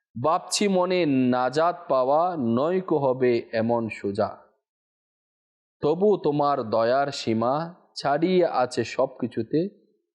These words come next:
এই জন্যই সুসময়ে ছুটছি মোরা তোমার পথে।" সুবহানাল্লাহ। আল্লাহ পাক আমাদেরকে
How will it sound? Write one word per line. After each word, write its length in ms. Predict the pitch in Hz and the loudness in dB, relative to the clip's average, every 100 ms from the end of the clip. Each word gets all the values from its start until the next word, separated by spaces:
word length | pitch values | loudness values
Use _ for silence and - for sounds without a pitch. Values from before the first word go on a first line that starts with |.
| - | -4
এই 260 | 143 214 190 | 0 0 2
জন্যই 540 | 202 185 175 165 147 | 0 2 2 2 0
সুসময়ে 840 | - 135 127 - 110 110 127 156 175 - | 0 0 0 -2 -2 -2 0 -2 -2 0
ছুটছি 340 | 151 151 - | -2 -2 -4
মোরা 300 | 120 113 139 | -2 2 0
তোমার 400 | 147 - 104 101 101 - | -2 -4 -4 -4 -6 -14
পথে।" 240 | - - | -18 -20
সুবহানাল্লাহ। 720 | _ 104 95 87 90 95 - _ _ _ _ _ - | _ -10 -8 -8 -12 -18 -20 _ _ _ _ _ -6
আল্লাহ 220 | 104 113 | -2 0
পাক 220 | 110 104 | -2 -4
আমাদেরকে 640 | 104 117 113 113 127 156 | -2 0 -2 0 -2 -2